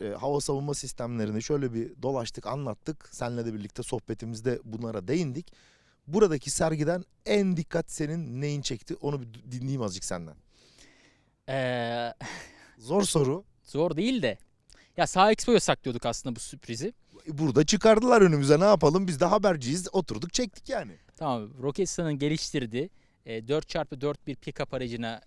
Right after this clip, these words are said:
Speaker 2: entegre ettiği
Speaker 1: Toyota araç değil mi?
Speaker 2: Toyota aracının
Speaker 1: Biliyorsun bölgede yedek parçası çok fazla. Bu, e, servis ağı geniş, evet.
Speaker 2: Dört, e, dörtlü bir lançerle ve elektrooptik sistemle birlikte Toyota marka bir pick-up'a entegre ettiği Cirit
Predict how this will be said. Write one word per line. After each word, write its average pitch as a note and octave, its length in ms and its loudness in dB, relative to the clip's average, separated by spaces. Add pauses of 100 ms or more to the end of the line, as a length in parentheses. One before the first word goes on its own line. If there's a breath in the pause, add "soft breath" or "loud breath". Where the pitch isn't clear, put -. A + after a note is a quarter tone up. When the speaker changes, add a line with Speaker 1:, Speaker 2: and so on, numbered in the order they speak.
(140)
Speaker 2:
entegre C3 440 -6
ettiği C3+ 480 -8
Speaker 1:
Toyota D#3+ 380 2
araç G2+ 340 2
değil F#3 120 2
mi? D#3+ 60 2
Speaker 2:
Toyota A2 220 -6 (140)
aracının F3 440 2
Speaker 1:
Biliyorsun F3+ 380 0
bölgede F#3 380 10
yedek F3+ 360 8
parçası F3 600 8
çok - 240 8
fazla. C3 540 0
Bu, D3+ 220 4 (200)
e, D#3+ 140 6
servis G3 400 8
ağı F3 220 10
geniş, D3 360 4
evet. A#2+ 240 2 (420 soft breath)
Speaker 2:
Dört, D3 340 -8
e, B2 240 -2
dörtlü D3+ 480 -4
bir C#3 140 -6
lançerle B2 800 -4
ve B2 80 -6
elektrooptik C3 600 -10
sistemle B2+ 440 -6
birlikte C3+ 440 -8 (420)
Toyota C#3+ 520 2 (220)
marka B2+ 340 2
bir B2+ 80 -8
pick-up'a C#3 600 -2
entegre C3 360 -6
ettiği F#3 300 -10
Cirit E3+ 420 -2